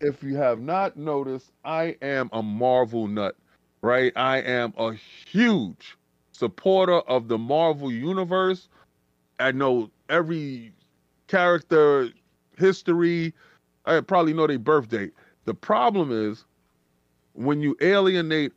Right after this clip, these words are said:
us, you're going to lose because we're the ones that's teaching our children. We're the ones that's taking the family to the movies. We're the one that's dragging the girlfriend out with us.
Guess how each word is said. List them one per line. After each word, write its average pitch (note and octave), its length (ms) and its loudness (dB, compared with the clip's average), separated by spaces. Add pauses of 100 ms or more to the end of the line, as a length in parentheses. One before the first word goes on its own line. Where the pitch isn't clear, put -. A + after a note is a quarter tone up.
us, A#2+ 520 -4 (320)
you're B2+ 140 -6
going C#3 280 -6
to - 140 -12
lose A#2+ 760 -10 (140)
because B2 340 0
we're F#3+ 360 2
the E3+ 120 0
ones D3+ 320 -2
that's A#2+ 160 -4
teaching B2 380 -10
our F#2 260 -8
children. B2+ 500 0 (300)
We're G3 240 6
the F3 100 4
ones D#3 280 0
that's B2+ 120 -10
taking B2 300 -2
the G#2+ 100 -4
family C3+ 460 -2
to A#2+ 140 -4
the A2 80 -2
movies. A2+ 340 -4 (260)
We're G#3+ 220 6
the G#3+ 80 6
one F3 200 2
that's C3+ 140 0
dragging C#3 420 2
the B2 80 2
girlfriend C#3 580 0
out C#3+ 280 0
with G#2 160 -2
us. F#2+ 140 -6